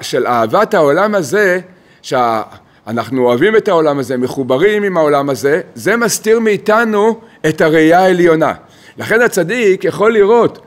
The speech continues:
באמת את כל הדולרים האלה, אבל אין לו שום התחברות עם זה. אין לו עכשיו איזה כיסופים, הוא לא מתחיל להרגיש שהוא קיבל אורות של אצילות. בסדר, קיבל כמה שטרות. אז ה-, ה-,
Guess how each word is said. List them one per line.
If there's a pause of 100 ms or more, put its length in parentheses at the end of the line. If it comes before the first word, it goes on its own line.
(200)
באמת
את
כל
הדולרים
האלה, (420)
אבל
אין
לו
שום
התחברות
עם
זה. (400)
אין
לו
עכשיו
איזה
כיסופים,
הוא
לא
מתחיל (280)
להרגיש
שהוא
קיבל
אורות
של
אצילות. (220)
בסדר, (220)
קיבל
כמה
שטרות.
אז
ה-, (400)
ה-,